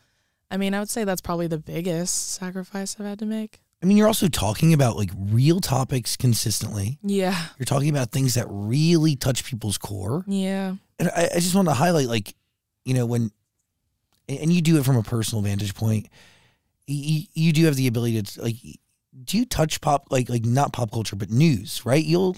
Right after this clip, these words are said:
Speaker 2: like, talk about shit that's going on?
Speaker 1: Yeah, I do. I, I have quite a few times. I use my platform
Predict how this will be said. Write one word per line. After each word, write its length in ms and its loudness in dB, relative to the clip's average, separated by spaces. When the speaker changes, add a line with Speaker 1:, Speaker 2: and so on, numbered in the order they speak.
Speaker 2:
like, 160 0
talk 220 -2
about 180 -2
shit 380 -6
that's 220 -8
going 220 -2
on? 280 0
Speaker 1:
Yeah, 340 2
I 140 2
do. 300 2
I, 280 2
I 100 0
have 300 0
quite 180 0
a 60 -2
few 200 -4
times. 560 -4
I 80 -2
use 300 0
my 180 0
platform 640 -4